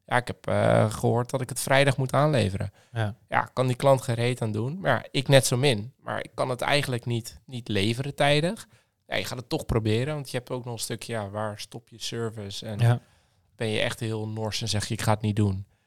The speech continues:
Speaker 1: Ja, dat, dat vind ik wel heel lastig om al die ballen omhoog te houden. En dat,
Speaker 2: Ja.
Speaker 1: eh,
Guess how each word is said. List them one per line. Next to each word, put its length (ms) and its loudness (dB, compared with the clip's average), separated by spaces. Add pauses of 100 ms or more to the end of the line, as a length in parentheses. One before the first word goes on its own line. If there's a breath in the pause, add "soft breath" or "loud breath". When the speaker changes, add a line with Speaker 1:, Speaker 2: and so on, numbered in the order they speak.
(340)
Speaker 1:
Ja, 140 -14 (100)
dat, 400 -14
dat 200 -20
vind 120 -6
ik 80 -6
wel 140 -2
heel 440 -2 (160)
lastig 500 -2
om 100 -2
al 80 0
die 120 0
ballen 260 2
omhoog 280 -4
te 80 -12
houden. 260 -10
En 60 -10
dat, 160 -14
Speaker 2:
Ja. 140 2
Speaker 1:
eh, 60 0